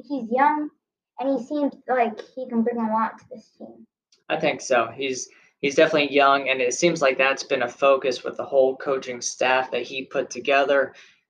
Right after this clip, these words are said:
Speaker 2: Uh, what I've read about the different coaches, I'm, I'm excited about 'em. I think, um, you know, they have an opportunity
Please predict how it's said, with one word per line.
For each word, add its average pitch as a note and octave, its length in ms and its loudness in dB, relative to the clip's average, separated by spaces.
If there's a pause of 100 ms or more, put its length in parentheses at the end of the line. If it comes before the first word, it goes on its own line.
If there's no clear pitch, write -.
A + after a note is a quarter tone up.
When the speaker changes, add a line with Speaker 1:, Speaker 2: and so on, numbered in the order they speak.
Speaker 2:
Uh, A#2+ 300 2
what B2 240 2
I've A#2+ 180 2
read C3+ 260 6
about C3 300 4
the B2 80 -4
different C3 400 -2
coaches, C#3 520 0
I'm, B2 380 -2
I'm A#2+ 120 -8
excited D3+ 460 0
about D3+ 340 2
'em. F3 160 -2 (100)
I B2+ 160 -6 (100)
think, C3 300 -6 (540)
um, A#2+ 500 0 (580)
you B2+ 120 -6
know, A#2+ 80 -4
they A#2+ 120 -4
have A#2+ 180 -2
an B2 60 0
opportunity B2+ 800 -2